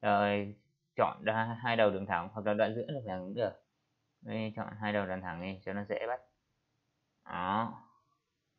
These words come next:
Chọn điểm đầu và điểm cuối đoạn thẳng. Thì đây nó gọi là có muốn lưu lại cái đường cũ không á?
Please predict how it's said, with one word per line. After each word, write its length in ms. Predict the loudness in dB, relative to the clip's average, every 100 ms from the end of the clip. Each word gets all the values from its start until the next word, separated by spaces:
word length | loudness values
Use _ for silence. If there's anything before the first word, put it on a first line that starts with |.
| _ _ _ -14
Chọn 160 | -10 -6
điểm 160 | 2
đầu 320 | 6 6 6 -2
và 80 | -4
điểm 220 | -4 -2
cuối 180 | 0 0
đoạn 140 | -2
thẳng. 280 | -6 -6 -8 -14 _ _ _ _ _ _ _ 2
Thì 140 | 4
đây 300 | 6 4 2
nó 160 | 0 0
gọi 340 | 0 0 -2
là 80 | -4
có 100 | -2
muốn 720 | -4 -4 -4 -4 -6 -6 -8 -10 _ _ _ _ _ _ -20 _ _ _ _ _ -6
lưu 300 | 0 2 2
lại 540 | 0 -2 -6 -12 -12 -4
cái 360 | 0 2 2
đường 220 | 2 0 0
cũ 200 | -6 -6
không 260 | -4 -4
á? 60 | -6